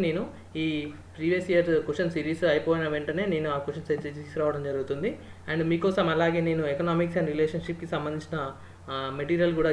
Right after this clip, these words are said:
గ్యాదర్ చేయడం జరిగింది. So వాటికి సంబంధించిన క్లాసెస్ కూడా తొ-, పూ-, తొందరగానే వస్తాయి. So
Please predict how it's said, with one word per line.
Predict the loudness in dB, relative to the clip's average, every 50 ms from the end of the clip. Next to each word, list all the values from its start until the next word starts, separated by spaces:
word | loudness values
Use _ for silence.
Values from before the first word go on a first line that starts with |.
| 4
గ్యాదర్ | 4 4 4 4 2 4
చేయడం | 4 2 2 2 0 -2
జరిగింది. | -2 -2 -2 -4 -2 -4 -4 -2 2
So | 2 4 4 4 4
వాటికి | 4 2 0 -2 -2
సంబంధించిన | -2 -2 -2 -2 -2 -2 -2 0
క్లాసెస్ | 0 -2 -2 -2 -4 -2 0
కూడా | 0 2 2 0
తొ-, | 0 0 0 -2 -4
పూ-, | -4 -4 -4 -4 -6 -8 -10 -8
తొందరగానే | -6 -4 -2 0 2 2 2 2 2 0 -2 -2 -4 -6 -8
వస్తాయి. | -8 -6 -4 -2 -2 -2 -2 -4 -6 -12 -14 -16 -16 -6 2 6
So | 6